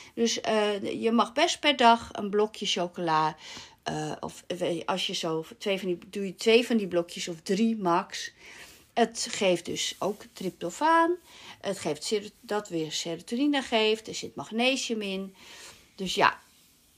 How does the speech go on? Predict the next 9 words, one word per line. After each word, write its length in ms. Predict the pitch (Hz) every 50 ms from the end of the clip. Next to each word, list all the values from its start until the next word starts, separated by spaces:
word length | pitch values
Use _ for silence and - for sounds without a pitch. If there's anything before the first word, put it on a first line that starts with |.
| _ _
Nou, 280 | - 220 160 139 - - -
voldoende 640 | - - - 277 285 254 269 320 320 320 302 285 294
daglicht 680 | - - 403 403 - - - 220 175 180 233 - - -
is 200 | - - - -
ook 240 | - - 269 277 247
heel 180 | - 202 190 180
belangrijk 800 | 175 175 165 156 156 151 156 156 151 151 175 220 262 247 - -
voor, 580 | - - - 185 175 170 165 160 160 160 160 - _
eh, 440 | - 160 156 151 151 147 147 143